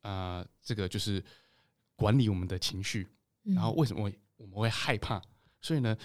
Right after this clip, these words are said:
Speaker 1: 那个Petrus就会帮助他的客户找出他到底害怕什么。如果你开始了这件事，比如说生意好了，那你害怕失败吗？那失败是什么？那如果你最糟糕、最糟糕的状况都遇到了，那会是怎么样？没有钱吗？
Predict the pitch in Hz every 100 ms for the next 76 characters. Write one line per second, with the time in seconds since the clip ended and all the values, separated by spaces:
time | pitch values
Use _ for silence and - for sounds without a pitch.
0 | - - 110 107 92 - - 110 92 95
1 | 90 117 110 110 110 117 101 98 - 110
2 | 107 95 87 - 101 98 - - 127 104
3 | 90 98 98 90 - - _ 117 156 127
4 | 92 - 120 - 90 90 - 101 107 92
5 | 90 95 110 - 104 104 - - - _
6 | _ - - 120 107 98 110 104 127 123
7 | 110 - - 123 123 104 95 95 117 -
8 | - 120 113 107 92 90 - _ _ _
9 | _ _ _ 135 113 117 156 117 95 -
10 | - - 147 127 131 127 127 127 - 175
11 | 131 127 120 117 117 117 104 - 107 110
12 | 101 92 113 110 92 87 - 123 107 113
13 | 113 - 92 95 - - - - - 110
14 | 110 - 90 92